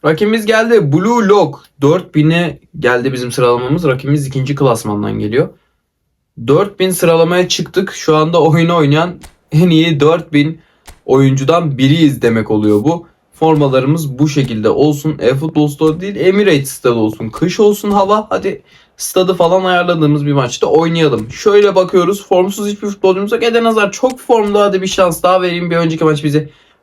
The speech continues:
çok mutlu mesut etmese de rakibimizin kadrosu bu şekilde. Sol bekte bir Dan Burn, iki metrelik boyuyla. Sağ bekte de Albert Ferrer var.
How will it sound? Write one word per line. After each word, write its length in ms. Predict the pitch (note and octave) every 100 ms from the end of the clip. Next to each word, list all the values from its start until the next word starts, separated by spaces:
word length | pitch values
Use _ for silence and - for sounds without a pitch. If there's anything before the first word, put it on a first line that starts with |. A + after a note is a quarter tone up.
| _
çok 220 | - F#3+
mutlu 360 | F3 D3+ C#3+ D3
mesut 320 | C#3 C3+ C#3
etmese 540 | D3 - F#3 G3+ G3+
de 80 | G3+
rakibimizin 420 | F#3+ E3+ E3+ E3+
kadrosu 340 | D3+ D3 D3 D3+
bu 40 |
şekilde. 320 | F3 G3+ G3
Sol 380 | G3+ - E3+ F#3
bekte 300 | D#3+ D3 E3
bir 120 | E3+
Dan 320 | C#3 C3 C3+ C3+
Burn, 280 | C#3 D#3+
iki 280 | E3 A#2 -
metrelik 560 | C#3 B2+ A#2+ A2+ A2 -
boyuyla. 380 | A#2+ A#2+ A#2+ D3 - _ _ _
Sağ 280 | - C#3+ A#2
bekte 200 | A#2+ A#2+
de 80 | C#3
Albert 420 | C3 B2 C3 C#3
Ferrer 400 | - D#3 D3 C3
var. 340 | B2 C3+ C#3+